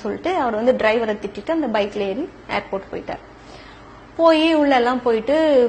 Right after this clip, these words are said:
ஃப்ளைட்லயும் ஏறி உக்காந்துட்டாரு. ஃப்ளைட்டும் கிளம்பிடுச்சு. இப்போ அவர் நினைச்சிட்டு இருக்காரு, "இந்த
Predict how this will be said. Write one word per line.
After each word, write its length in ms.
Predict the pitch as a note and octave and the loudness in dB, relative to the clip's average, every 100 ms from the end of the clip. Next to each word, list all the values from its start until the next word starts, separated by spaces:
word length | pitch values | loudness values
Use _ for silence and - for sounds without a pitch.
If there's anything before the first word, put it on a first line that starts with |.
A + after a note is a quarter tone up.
| A#3+ | 2
ஃப்ளைட்லயும் 480 | A#3+ A#3+ B3 C4+ A#3 | 0 2 0 2 2
ஏறி 160 | A#3+ | 2
உக்காந்துட்டாரு. 680 | A3+ A3+ A3 G#3+ - G#3+ B3 F#4+ | 0 0 -4 -4 -4 -2 -2 -2
ஃப்ளைட்டும் 540 | - D#4 D4+ D#4+ D4+ | 0 2 2 2 0
கிளம்பிடுச்சு. 580 | A#3+ A3+ A#3 G#3+ F#3+ - - - - - - - - - | 0 -2 -4 -4 -8 -12 -14 -20 -20 -20 -20 -20 -20 -12
இப்போ 440 | - G4 E4 C4 | -2 2 2 2
அவர் 180 | B3 A#3+ | 2 0
நினைச்சிட்டு 380 | B3+ B3 - A3+ | 0 -2 -6 -12
இருக்காரு, 280 | - G3 F#3 - - - - | -6 -6 -6 -14 -20 -20 -14
"இந்த 140 | G#3+ | -4